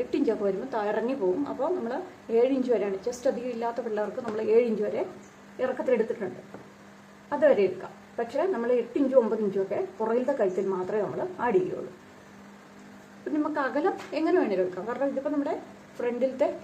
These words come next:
ഇറക്കം, ഫ്രണ്ട് നെക്ക്, ഇത് നമ്മുടെ പുറക് നെക്ക്. അപ്പോൾ ഈ പുറക് നെക്കിനനുസരിച്ചാണ് നമ്മൾ ഷോൾഡർ കറക്റ്റ് ചെയ്യേണ്ടത്. ഇതിപ്പോൾ എൻ്റെ ഇതിൽ ഇപ്പോൾ എൻ്റെ ഇറക്കം എന്ന് പറയുന്നത് ആറ് ഇഞ്ചാണ്. നമ്മൾ ആറ് ഇഞ്ചാണ് എടുക്കുന്നത്, അല്ലെങ്കിൽ ആറര ഇഞ്ച്. ആറും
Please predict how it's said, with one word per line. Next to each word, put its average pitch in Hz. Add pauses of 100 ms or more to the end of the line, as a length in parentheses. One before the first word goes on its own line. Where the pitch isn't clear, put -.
ഇറക്കം, 196 (720)
ഫ്രണ്ട് 226
നെക്ക്, 240 (480)
ഇത് 285
നമ്മുടെ 247 (400)
പുറക് 254
നെക്ക്. - (840)
അപ്പോൾ 285
ഈ - (120)
പുറക് 269
നെക്കിനനുസരിച്ചാണ് 269
നമ്മൾ 214 (140)
ഷോൾഡർ 226
കറക്റ്റ് 190
ചെയ്യേണ്ടത്. - (360)
ഇതിപ്പോൾ 294
എൻ്റെ 277 (220)
ഇതിൽ 277 (640)
ഇപ്പോൾ -
എൻ്റെ 254 (100)
ഇറക്കം 226
എന്ന് 214
പറയുന്നത് 185 (220)
ആറ് 269
ഇഞ്ചാണ്. - (600)
നമ്മൾ 254 (120)
ആറ് 240
ഇഞ്ചാണ് 196
എടുക്കുന്നത്, 185 (100)
അല്ലെങ്കിൽ 269 (120)
ആറര 254 (100)
ഇഞ്ച്. 131 (680)
ആറും 285